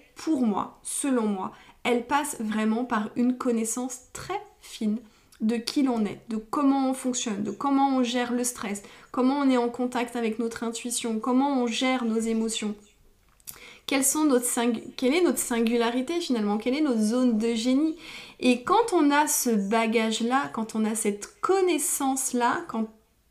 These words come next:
on, quand on se révèle à soi, eh bien les choses sont beaucoup plus simples dans la vie. On arrive à naviguer beaucoup plus facilement dans ces périodes, eh bien,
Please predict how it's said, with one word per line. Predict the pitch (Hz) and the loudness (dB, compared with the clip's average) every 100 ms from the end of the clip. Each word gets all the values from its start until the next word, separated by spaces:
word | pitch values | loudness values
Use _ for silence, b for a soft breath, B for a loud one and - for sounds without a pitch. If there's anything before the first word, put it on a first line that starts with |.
| - | -4
on, | 220 220 220 - - | -2 0 -2 -8 -2
quand | 311 330 | 0 2
on | 277 | 2
se | - 247 | 4 2
révèle | 233 302 311 320 311 - | 2 0 2 2 0 0
à | 220 | -2
soi, | 214 - 320 453 440 B B B B B 247 | -2 -4 0 -2 -2 B B B B B 4
eh | 247 | 4
bien | 226 311 427 403 | 4 2 4 4
les | 247 | 4
choses | 226 330 349 | 2 0 0
sont | - 233 | 2 2
beaucoup | 240 254 277 | 0 -2 -4
plus | - 269 | -4 -4
simples | 269 - 359 381 349 233 | -2 -2 0 0 0 0
dans | 226 226 | 0 0
la | 226 | 0
vie. | 220 220 277 311 - | 0 0 0 0 0
On | 226 247 | 2 4
arrive | 262 269 339 269 - | 2 4 4 4 0
à | 220 | 0
naviguer | 226 254 254 247 226 302 | 2 2 0 0 0 0
beaucoup | 269 269 269 | 0 -2 -4
plus | 285 247 | -8 -8
facilement | 220 - 269 - 247 233 262 B B B 254 | -8 -6 -6 -4 -4 -4 -6 B B B -2
dans | 214 247 285 311 | 4 6 6 0
ces | - - | -2 -2
périodes, | 226 226 214 220 233 277 262 - | -2 -2 0 2 2 2 -2 -2
eh | 208 | 0
bien, | 208 233 262 | 0 -2 -4